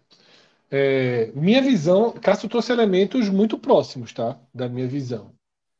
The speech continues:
Que é justamente uma readequação do tamanho da Netflix pro mercado. Eu acho que mais do que pensar em uma curva negativa no mercado do stream,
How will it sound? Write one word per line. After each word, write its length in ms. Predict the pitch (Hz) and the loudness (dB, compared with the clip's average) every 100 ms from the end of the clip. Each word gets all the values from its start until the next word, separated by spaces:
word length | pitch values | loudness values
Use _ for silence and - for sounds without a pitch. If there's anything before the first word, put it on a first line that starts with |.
| _ _ _ _ | _ _ _ _
Que 200 | - 165 | 0 4
é 300 | 135 139 165 | 6 6 4
justamente 760 | 175 - - 175 190 208 262 - | 2 0 2 4 2 2 -2 0
uma 600 | 220 254 277 269 262 - - | 0 4 6 6 2 -2 -12
readequação 1200 | 131 220 262 294 294 294 254 - - 165 202 254 _ _ _ _ _ _ _ _ - | -2 2 4 4 2 2 -6 -6 -10 -10 -10 -14 _ _ _ _ _ _ _ _ 0
do 160 | 208 208 | 0 4
tamanho 460 | 294 247 208 262 | 4 4 2 2
da 100 | 277 | -2
Netflix 580 | 254 247 - 196 214 - | -2 -6 -8 -6 -6 -6
pro 200 | - 247 | -10 -4
mercado. 600 | 311 311 349 190 110 104 _ _ _ _ _ _ _ _ _ _ _ - | -4 -4 -4 -4 -4 -12 _ _ _ _ _ _ _ _ _ _ _ 2
Eu 120 | 156 | 4
acho 200 | 294 - | 4 2
que 80 | 220 | -4
mais 320 | 196 240 285 | 0 0 0
do 120 | 320 | -4
que 140 | - 254 | -6 -10
pensar 720 | 262 240 - 180 131 107 - _ _ _ _ _ | -8 -10 -6 -4 -4 -6 -12 _ _ _ _ _
em 140 | 147 170 | 0 4
uma 260 | 214 226 | 4 4
curva 720 | - 208 190 151 117 127 113 - | 0 2 2 0 -2 -2 -4 -8
negativa 720 | 139 170 175 196 - 170 147 151 | 0 2 4 4 2 -6 -2 0
no 160 | 202 | 0
mercado 440 | 247 - - 151 143 | 0 -4 0 0 0
do 100 | 143 | -2
stream, 600 | - - 131 135 220 | -4 -6 -4 -4 -6